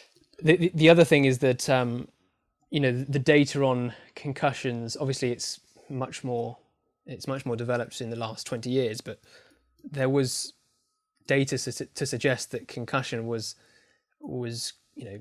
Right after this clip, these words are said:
quite significant in rugby from, from the eighties. There was an article, I think s-, someone was sharing it on Twitter the other day, um, from Rugby School, where they talk about concussion in schoolboys. And of course, that's not the same as concussion in, in adults, et cetera. But I think it,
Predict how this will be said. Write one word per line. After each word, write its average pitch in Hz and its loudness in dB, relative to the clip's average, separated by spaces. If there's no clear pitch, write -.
quite 127 0
significant 131 -2
in 117 -10
rugby 120 -4
from, 120 -6
from 117 -6
the 120 -2
eighties. 135 2
There 127 2
was 120 0
an 131 0
article, 139 4
I 120 2
think 135 -6
s-, - -4
someone 151 4
was 120 -2
sharing 123 4
it 113 -8
on 120 -6
Twitter 131 -4
the 120 -2
other 117 -2
day, 123 0
um, 120 6
from 123 -2
Rugby 127 4
School, 123 2
where 117 4
they 120 4
talk 135 2
about 123 2
concussion 131 0
in 117 -6
schoolboys. 127 2
And 135 -2
of 135 -6
course, 143 6
that's 139 2
not 139 2
the 110 -6
same 156 8
as 123 -2
concussion 127 -6
in, 113 -8
in 120 -6
adults, 127 2
et - -12
cetera. - -4
But 123 -4
I 123 -2
think 131 0
it, 127 0